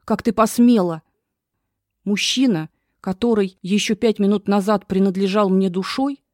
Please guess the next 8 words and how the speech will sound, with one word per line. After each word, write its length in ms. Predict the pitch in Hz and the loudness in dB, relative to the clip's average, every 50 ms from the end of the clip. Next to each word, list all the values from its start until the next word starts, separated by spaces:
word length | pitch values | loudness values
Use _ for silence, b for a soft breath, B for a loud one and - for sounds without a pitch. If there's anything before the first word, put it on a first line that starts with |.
| _ _ _ _ | _ _ _ _
полоснул 420 | - 180 190 202 - - 233 226 220 | -6 -4 -2 -2 -2 0 0 2 2
меня 220 | 208 202 196 196 | 2 2 2 0
темным 360 | 190 - 214 208 202 196 190 | 0 0 0 0 2 2 0
взглядом 600 | 190 180 170 - 202 214 233 233 185 180 160 151 - _ _ _ _ | -2 -2 -4 -2 0 0 0 2 0 0 -2 -4 -6 _ _ _ _
и 80 | - 180 | -6 -6
отвернулся 560 | 180 - 180 185 185 196 202 196 - - 190 | -6 -4 -4 -2 0 0 0 -2 -2 -6 -8
к 60 | 170 170 | -6 -2
дверям, 420 | 180 214 208 190 175 160 151 147 | -2 0 0 0 0 -2 -4 -6